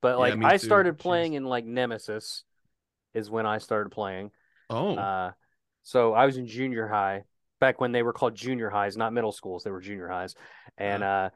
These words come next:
Speaker 1: so all my, so a lot of my cards are, like, go-, date back. Like, I still got Visions. I still got Urza's Legacy Saga, Destiny.
Speaker 2: Oh, wow.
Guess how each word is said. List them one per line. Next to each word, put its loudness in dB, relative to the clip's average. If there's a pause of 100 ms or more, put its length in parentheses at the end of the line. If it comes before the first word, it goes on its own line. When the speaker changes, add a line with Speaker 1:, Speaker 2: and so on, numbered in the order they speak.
(120)
Speaker 1:
so 2
all 6
my, 6
so -4 (100)
a 4
lot 8
of 4
my 4
cards 2
are, -2 (120)
like, 0
go-, 0
date 0
back. 2
Like, -6
I 2
still -4
got 0
Visions. -6
I -2
still -4
got 0
Urza's -4
Legacy -4
Saga, 0
Destiny. -2 (140)
Speaker 2:
Oh, 2
wow. 0